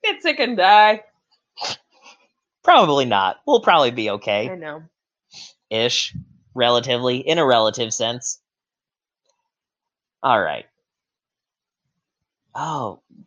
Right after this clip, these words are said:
Speaker 2: there's some w-, oh, y-, we were talking a lot about Pokemon a couple weeks ago. I just remembered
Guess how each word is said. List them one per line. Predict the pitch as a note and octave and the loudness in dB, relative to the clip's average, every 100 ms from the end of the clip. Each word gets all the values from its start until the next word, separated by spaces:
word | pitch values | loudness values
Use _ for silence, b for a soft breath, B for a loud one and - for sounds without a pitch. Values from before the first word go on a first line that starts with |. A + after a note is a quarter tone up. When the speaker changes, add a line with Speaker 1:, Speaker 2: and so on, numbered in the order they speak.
| _ | _
Speaker 2:
there's | F3+ G3+ F3+ | -2 0 -2
some | C3+ A#2 A2+ A#2 | -6 -8 -10 -12
w-, | B2 - | -14 -4
oh, | D#3 F#3+ D#3+ | 4 4 4
y-, | E3+ | 0
we | E3+ G3+ C4+ | -6 -4 0
were | A#3+ | 0
talking | A3 G#3+ G#3+ | 2 2 2
a | |
lot | G#3 A3 | 4 6
about | A3 G#3+ G#3 | 6 2 2
Pokemon | A3 G#3+ A3 A3 G#3 | -2 0 0 0 -2
a | F#3 | -6
couple | G3+ G#3+ G#3 | 0 0 0
weeks | A3+ G3 | -2 -4
ago. | A#2 | -4
I | A2 C3+ | -2 -2
just | D#3 D#3+ | -6 -6
remembered | D#3+ E3+ D3 A2+ | -2 -2 -4 -10